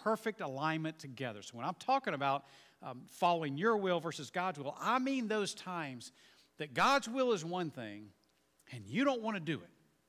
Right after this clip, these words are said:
You've got yourself on the throne of your life. It's your will. It's your flesh that's crying out.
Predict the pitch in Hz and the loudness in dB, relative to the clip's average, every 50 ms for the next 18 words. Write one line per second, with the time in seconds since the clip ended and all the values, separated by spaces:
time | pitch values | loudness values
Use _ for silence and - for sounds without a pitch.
0 | _ _ _ _ _ _ _ - 151 180 170 220 202 - - 143 - - - - | _ _ _ _ _ _ _ -6 -6 -2 2 2 0 0 0 -6 -6 -6 -2 2
1 | 233 254 254 247 254 247 226 220 196 - 220 226 220 233 233 220 202 185 220 220 | 4 4 4 2 0 -4 -4 -4 -6 -4 -2 0 0 0 0 -2 -4 -2 -4 -2
2 | 208 208 214 208 208 208 208 196 - 127 98 - - 123 139 190 240 247 240 233 | -2 0 2 2 2 2 2 -2 -4 -10 -12 -12 -10 -6 -2 0 2 2 2 2
3 | 226 226 220 226 220 214 160 120 - - - 156 202 240 240 - - 226 220 220 | 2 2 4 4 2 2 0 0 -4 -8 -6 -2 0 0 0 -2 0 0 2 2
4 | 214 - 208 196 - - 190 208 190 196 202 190 185 190 190 190 196 | 2 -2 -6 -14 -12 -8 -2 0 0 0 0 -2 0 0 0 0 -2